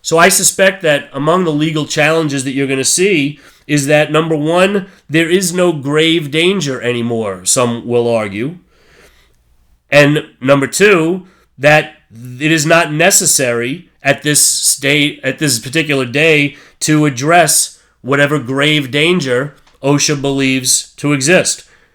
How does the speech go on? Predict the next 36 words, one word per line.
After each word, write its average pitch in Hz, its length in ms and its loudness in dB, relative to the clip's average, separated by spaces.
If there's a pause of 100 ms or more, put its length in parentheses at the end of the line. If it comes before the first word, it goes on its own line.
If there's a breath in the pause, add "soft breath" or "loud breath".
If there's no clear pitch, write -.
(920 soft breath)
Is 131 180 0
osha 156 380 2
going 160 180 4
to 156 60 -2
say 160 220 0
that 156 140 -4
there 139 200 -2
is 127 120 -2
such 151 160 -4
a 143 60 -6
grave 139 400 -2
danger 151 400 -2
now 139 300 0
in 147 80 -2
September 147 480 -2
twenty 147 340 -2
twenty-one, 143 800 -2 (240 loud breath)
but 131 320 0
other 160 260 2
than 151 240 0
for 131 180 -6
healthcare 160 540 0
workers 165 440 0
for 147 80 -8
the 131 80 -6
last 135 320 -2
eighteen 147 480 -2
months, 147 440 0 (140)
there 127 140 0
had 120 180 0
not 143 300 2
ever 156 240 0
been 143 180 -2
a 175 80 -2
grave 160 380 0
danger, 175 500 -2